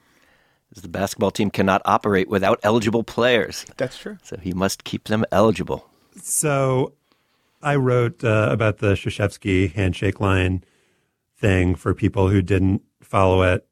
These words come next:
Speaker 3: Um, what happened was after the Oregon game where Duke got,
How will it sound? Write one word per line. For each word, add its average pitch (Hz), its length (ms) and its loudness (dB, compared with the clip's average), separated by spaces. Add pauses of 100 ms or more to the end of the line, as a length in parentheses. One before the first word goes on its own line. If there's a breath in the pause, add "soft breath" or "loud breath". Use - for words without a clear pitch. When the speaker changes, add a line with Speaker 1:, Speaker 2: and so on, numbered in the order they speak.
(100)
Speaker 3:
Um, 92 480 -2 (140)
what 107 160 -4
happened 95 340 0
was 92 500 0
after 95 680 0 (680)
the 107 200 0
Oregon 147 360 2
game 107 280 4
where 101 140 4
Duke 92 360 -2
got, 90 360 2